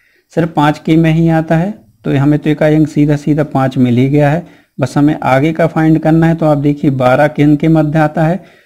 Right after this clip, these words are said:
तो बारह आता है नौ और सोलह के मध्य में। अगला जो अंक है बारह और सोलह के,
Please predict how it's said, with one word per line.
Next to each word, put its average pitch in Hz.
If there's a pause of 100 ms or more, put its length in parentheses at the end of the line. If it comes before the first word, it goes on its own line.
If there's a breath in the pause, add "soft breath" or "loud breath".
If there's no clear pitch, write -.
(140 loud breath)
तो 131
बारह 127
आता 156
है 170
नौ 143
और 151
सोलह 120
के 143
मध्य 151
में। 170 (1500)
अगला 135
जो 143
अंक 143
है 147
बारह 131
और 147
सोलह 156
के, 165